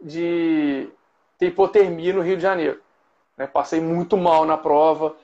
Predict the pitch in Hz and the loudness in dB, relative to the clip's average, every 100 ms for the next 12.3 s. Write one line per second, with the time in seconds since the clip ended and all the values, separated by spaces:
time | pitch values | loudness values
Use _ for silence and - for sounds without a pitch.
0 | _ _ 156 170 180 180 180 156 170 160 | _ _ -2 2 0 0 -2 -2 -2 -2
1 | - 165 165 170 208 - 180 190 185 180 | -2 -2 -2 -2 -4 -2 2 6 6 6
2 | 170 156 - _ _ _ 170 180 170 147 | 2 0 -6 _ _ _ 0 0 -2 -12
3 | 180 170 - 165 170 196 214 180 151 143 | -8 -8 -6 -6 0 2 2 -2 -4 0
4 | 165 175 156 160 165 156 151 170 165 165 | 2 2 4 4 4 2 0 -2 0 0
5 | 165 165 160 151 170 165 156 180 175 160 | 0 0 0 0 0 0 2 2 2 0
6 | 160 165 156 151 156 156 151 147 147 226 | 0 -2 0 0 -2 -2 -2 -2 -2 -2
7 | 156 - _ _ _ - 139 165 165 165 | -2 -4 _ _ _ -4 -2 -2 -2 0
8 | 165 165 165 156 165 160 160 151 160 156 | 0 0 0 0 -2 -2 -2 -2 0 2
9 | 147 151 147 147 147 147 147 147 156 151 | 2 2 2 0 -2 -2 0 0 -2 -2
10 | 147 - 156 151 151 151 151 143 151 143 | -2 -2 -2 -2 -2 -2 -2 -2 -4 -6
11 | 147 170 170 156 165 190 151 160 170 160 | -4 2 2 2 0 -2 2 4 4 4
12 | 151 - - | 2 -6 -18